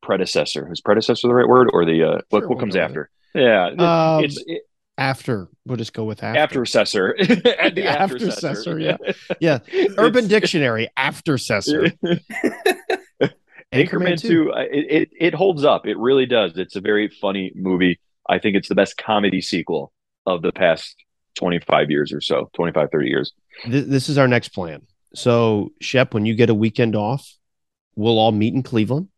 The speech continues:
Speaker 2: We'll go visit Kevin. We'll go
Speaker 1: Mm-hmm.
Speaker 2: at, maybe to his place. We'll watch
Speaker 1: <laughs>
Speaker 2: Anchorman two. We'll get Subway,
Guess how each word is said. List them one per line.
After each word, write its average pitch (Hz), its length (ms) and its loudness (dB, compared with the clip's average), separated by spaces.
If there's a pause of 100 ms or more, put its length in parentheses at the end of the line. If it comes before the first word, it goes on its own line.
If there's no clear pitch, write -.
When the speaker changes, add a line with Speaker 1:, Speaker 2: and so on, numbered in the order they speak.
(360)
Speaker 2:
We'll 101 100 -4
go 117 160 2
visit 113 300 0
Kevin. 123 400 -2 (640)
We'll 113 140 -4
go 120 460 2
Speaker 1:
Mm-hmm. - 80 -6
Speaker 2:
at, 117 100 0 (160)
maybe 156 220 4
to 135 60 2
his 127 180 0
place. 110 400 -10
We'll 104 180 -4
watch 110 640 -6
Speaker 1:
<laughs> - 40 2
Speaker 2:
Anchorman 135 720 0
two. 147 260 -4 (640)
We'll 113 120 -2
get 135 160 -2
Subway, 147 640 2